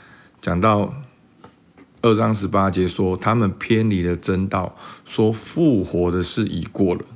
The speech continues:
好，就是要，要远避这些的假教训，要离开不义，要弃绝。好，好，所以今天呢，保罗讲到一个比喻，强化了远离假教训的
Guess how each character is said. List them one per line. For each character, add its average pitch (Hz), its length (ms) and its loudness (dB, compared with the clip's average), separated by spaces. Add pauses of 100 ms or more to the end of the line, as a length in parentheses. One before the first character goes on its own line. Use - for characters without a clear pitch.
好， - 200 -4
就 113 140 0
是 123 160 0
要， 113 260 0 (720)
要 123 280 2
远 92 260 2
避 104 300 4 (320)
这 120 180 2
些 110 220 2
的 95 140 -2
假 87 320 -2
教 98 200 0
训， 87 300 -4 (560)
要 107 160 2
离 87 220 -2
开 92 220 -2
不 90 280 -6
义， 87 240 -4 (680)
要 104 360 0 (360)
弃 120 320 2
绝。 - 420 -6 (200)
好， - 360 -8 (840)
好， 104 360 -6 (360)
所 151 160 0
以 135 60 4
今 156 220 2
天 151 200 2
呢， 110 100 2
保 92 220 -2
罗 92 120 0
讲 87 220 -2
到 107 140 0
一 101 40 -2
个 92 100 -2
比 85 320 -4
喻， 98 340 2 (280)
强 92 460 -2
化 104 380 0
了 87 260 -6
远 87 200 -2
离 87 180 0
假 80 340 -4
教 101 240 0
训 90 220 -2
的 80 100 -10